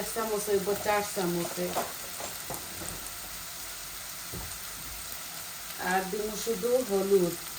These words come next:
আর কাঁচামরিচ দিমু পরে, লবণ দিছি না এখন পর্যন্ত, লবণ দিলে মধু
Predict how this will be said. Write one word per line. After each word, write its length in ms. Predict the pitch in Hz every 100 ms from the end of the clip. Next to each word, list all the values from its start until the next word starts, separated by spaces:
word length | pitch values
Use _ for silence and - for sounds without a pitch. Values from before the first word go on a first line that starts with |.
| - -
আর 80 | 175 202
কাঁচামরিচ 560 | 214 226 226 226 233 -
দিমু 240 | 208 175 165 160 -
পরে, 280 | 180 160 156 147 - - - - - - - - - - - -
লবণ 260 | 185 180 190 190
দিছি 240 | 196 196 196
না 60 | 185
এখন 160 | 175 190 180
পর্যন্ত, 460 | 185 175 185 180 196 214 240 - - - - - - - - - - 196
লবণ 240 | 170 190 190
দিলে 180 | 185 180 175
মধু 200 | 175